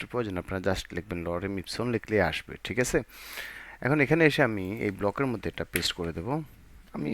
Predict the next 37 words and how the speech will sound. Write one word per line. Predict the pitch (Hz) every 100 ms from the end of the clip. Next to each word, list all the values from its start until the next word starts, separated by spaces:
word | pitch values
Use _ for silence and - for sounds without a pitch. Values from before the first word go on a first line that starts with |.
| 160
এটা | - 117 90
ডাবলও | 92 95 147 113
দিতে | 90 85
পারি, | 87 101
কারণ | 104 98
একটা | 104 98
ব্লগে | 95 92 92
অনেক | 90 107 -
কনটেন্ট | 85 85 -
থাকে। | - 98 117
তারপর | - 135 131
আমি | 127 -
প্লাসে | 95 95 113
ক্লিক | - 98
করে | - 113
আমি | 120 123
just | 117 120
একটা | - 107
স্যাম্পল | 98 95 135 110
দেখাচ্ছি | 90 87 - -
কিভাবে | 104 101 101 95
ব্লগগুলো | 90 92 92 90 -
তৈরি | 90 80 87
করে। | 107 143 - - - - - - - - -
তো | - 98 98
যেহেতু | 107 120 123
আমাদের | 123 117
এটা | 123 110 - -
ফ্রি | - 123 131 135 127 -
ক্লাস, | 87 92 95 - - - 92
আহ, | 90 87 -
ফ্রি | - 107 107 104 -
কোর্স, | 87 - - -
তাই | 95 95 92
এখানে | - 98 95 104 92
অনেক | 95 98 95
বেশি | - -